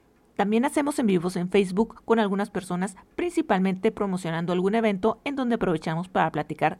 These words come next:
de otros temas. Abrir un podcast era parte de los proyectos iniciales de Aquí Mix, pero por una cosa u otra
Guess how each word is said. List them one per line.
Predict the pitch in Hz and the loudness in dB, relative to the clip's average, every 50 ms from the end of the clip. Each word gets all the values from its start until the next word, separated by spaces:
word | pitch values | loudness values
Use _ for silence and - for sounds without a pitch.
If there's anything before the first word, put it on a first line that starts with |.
| _ | _
de | - 165 165 | -8 -4 -2
otros | 147 135 135 - - 147 - | -2 -2 -2 -4 -6 -8 -8
temas. | - - 120 120 - - - - _ _ _ _ _ _ _ _ _ _ _ _ _ _ _ _ _ _ _ _ _ _ _ _ _ - | -10 -12 -12 -12 -14 -18 -20 -20 _ _ _ _ _ _ _ _ _ _ _ _ _ _ _ _ _ _ _ _ _ _ _ _ _ 0
Abrir | - 269 285 339 349 381 | 2 4 6 6 6 4
un | 403 403 | 4 2
podcast | - 226 214 - - 185 185 - - - | 2 0 0 0 -2 -4 -4 -6 -6 -4
era | 233 285 320 - | -2 -2 0 0
parte | - 233 233 - | 0 0 2 2
de | 233 233 | 0 -2
los | 208 - | -2 -4
proyectos | - - 175 170 160 160 - 185 185 | -4 -4 -4 -4 -4 -4 -4 -4 -4
iniciales | 208 175 165 165 - - 147 156 147 | -4 -6 -6 -6 -6 -6 -6 -4 -4
de | 147 139 | -6 -6
Aquí | - 180 | -4 -4
Mix, | 175 220 254 233 - - - _ _ _ - _ _ - | -2 -2 -4 -4 -8 -14 -20 _ _ _ -20 _ _ 0
pero | - 220 226 190 | 0 2 2 2
por | 190 202 190 | 0 -2 -2
una | 208 208 226 - - | -2 -2 -4 -4 -4
cosa | - 226 226 226 180 - | -4 -4 -2 -2 -2 0
u | 180 180 | 0 0
otra | 175 170 - 190 196 190 | 0 0 -2 -4 -6 -6